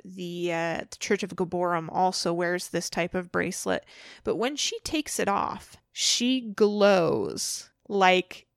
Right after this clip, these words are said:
a beautiful, sparkly rainbow flashlight.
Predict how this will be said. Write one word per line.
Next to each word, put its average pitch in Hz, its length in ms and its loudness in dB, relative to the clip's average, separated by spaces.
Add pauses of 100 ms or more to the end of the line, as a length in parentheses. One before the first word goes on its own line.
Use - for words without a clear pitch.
a 190 100 0
beautiful, 233 800 2
sparkly 214 1120 0 (160)
rainbow 190 560 2
flashlight. - 800 -4